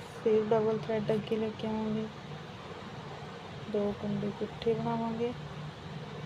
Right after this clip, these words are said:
ਧਾਗਾ ਪਿੱਛੇ ਨੂੰ ਖਿੱਚਾਂਗੇ, ਧਾਗਾ ਆਪਣੇ ਵੱਲ ਲਿਆਵਾਂਗੇ, ਦੋ ਕੁੰਡੇ ਪੁੱਠੇ, ਧਾਗਾ ਬਾਹਰ ਨੂੰ ਕਰਾਂਗੇ। ਜਿਹੜਾ ਇੱਕ ਕੁੰਡਾ ਸਿੱਧਾ ਬਣਾਇਆ ਇਹਦੇ ਆਪਾਂ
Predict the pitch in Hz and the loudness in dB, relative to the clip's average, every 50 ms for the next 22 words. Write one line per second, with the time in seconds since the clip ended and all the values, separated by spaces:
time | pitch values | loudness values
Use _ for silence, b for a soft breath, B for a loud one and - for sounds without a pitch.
0 | - - - - - - - - - - - - - - - - - - - - | -8 -10 -10 -10 -10 -10 -10 -10 -8 -10 -10 -10 -10 -10 -8 -8 -8 -10 -10 -10
1 | - - - 143 - - - - - 147 - 120 - - - - - - - - | -8 -8 -8 -10 -10 -10 -10 -10 -8 -6 -6 -6 -6 -8 -10 -10 -10 -10 -10 -8
2 | - - - - - 214 196 190 202 202 190 214 208 - - - 220 214 208 220 | -8 -8 -8 -4 0 0 0 2 0 0 0 0 -2 -2 0 -2 -2 0 0 -2
3 | 214 - - 226 220 220 226 226 226 214 220 208 202 196 214 208 208 - - 214 | -2 0 0 -2 0 0 2 0 0 2 0 0 2 4 4 4 4 2 0 -2
4 | 214 220 220 226 220 220 226 233 226 226 226 220 220 233 240 247 247 - - - | -2 0 0 0 0 2 2 2 2 0 -2 -4 0 2 2 2 2 -2 -10 -10
5 | - - - - - - - - - - - - - - - - - 220 226 220 | -10 -10 -10 -10 -10 -10 -10 -10 -10 -10 -10 -10 -10 -10 -8 -2 4 6 6 8
6 | 220 220 214 - 220 214 208 202 214 202 208 214 214 - - - 240 247 269 269 | 8 6 4 2 0 0 2 4 2 2 2 0 0 2 6 6 8 8 6 2
7 | - - - - - - - - - - - - - - - - - - - - | -4 -6 -8 -8 -10 -10 -10 -10 -10 -10 -10 -10 -10 -8 -8 -8 -6 -6 -8 -8
8 | - - - - - - - - - - - - - - - - - - - - | -8 -8 -10 -10 -10 -10 -10 -10 -10 -10 -10 -10 -10 -10 -10 -10 -10 -10 -10 -10
9 | - - - - - - - 220 202 196 214 208 208 208 208 202 202 208 226 220 | -10 -10 -10 -10 -8 -4 -2 -2 0 2 4 4 6 6 4 4 2 0 0 2
10 | 208 240 226 220 226 220 220 240 247 254 - - - - - 214 214 214 214 - | 4 4 4 4 2 2 4 4 4 4 2 -6 -4 2 2 4 4 4 2 2
11 | 226 214 - - 208 202 - 214 214 208 214 214 214 - 208 - - - 233 226 | 2 0 0 -2 -4 0 2 2 4 4 4 2 2 0 -4 -4 0 0 2 2
12 | 233 233 226 226 226 226 233 226 - 208 214 - 214 220 220 - - - 277 | 2 2 2 2 2 2 2 2 2 0 0 2 2 0 0 0 -2 -2 -2